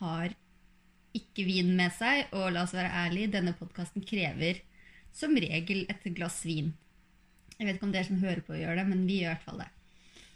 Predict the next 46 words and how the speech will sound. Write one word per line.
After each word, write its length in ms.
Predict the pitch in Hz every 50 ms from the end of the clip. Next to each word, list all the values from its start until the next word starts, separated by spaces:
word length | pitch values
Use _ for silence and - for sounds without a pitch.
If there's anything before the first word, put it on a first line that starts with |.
| - _ _ _ _ _ _ - - - _ - - 208
Um, 300 | 208 202 202 202 202 196 - - _ _ _ _ - -
så 140 | - 247 240
jeg 80 | 240
tenkte 220 | 269 254 - - 247
jeg 60 | 220
bare 140 | 220 208 -
skulle 160 | 226 214 196
benytte 400 | 226 220 220 - - - - 190
denne 360 | 220 208 190 180 185 185 185 190 190 190 196
muligheten, 500 | 202 202 190 180 175 170 - - 214 220
mens 160 | 214 202 -
jeg 120 | 214 208
hører 200 | 208 185 175 185
hun 160 | 185 180 180
romstere 440 | 180 190 190 180 - - 180 170 170 -
på 80 | 185 175
kjøkkenet 360 | 185 175 - - 185 180 -
sitt, 360 | - 269 269 - - - - - - _ - -
til 160 | 214 185 185
å 80 | 185 185
si 380 | - - - 190 185 185 180 - - _ _ -
at 360 | 180 180 - - _ - - - - - _ - - _ - - _ _ - - - - _ _ _ _ _ - - - - _ _ _ _ _ - - _ - - - _ - _ _ _ _ _ _ _ - _ - -
vi 80 | 190
er 140 | 190 202 208 214
litt 160 | 214 208 -
sånn, 300 | 202 190 185 185 185 190 - - - - _ _ - _ _ - - - _ - -
jeg 140 | 233 285
vet 60 | 262 311
ikke 80 | 349 381
om 60 | 370
Dina 240 | 359 285 202 175 147
er 80 | - 214
det, 60 | 269
men 100 | 277 240
jeg 80 | 254 269 339
er 100 | 370 285
litt 160 | 254 240 214
lei 140 | 190 165 160
meg 140 | 165 190 196
for 60 | 240
at 40 | 233
det 60 | 240
har 100 | 233 214
tatt 120 | 202 - -
så 60 | 196
lang 180 | 190 185 196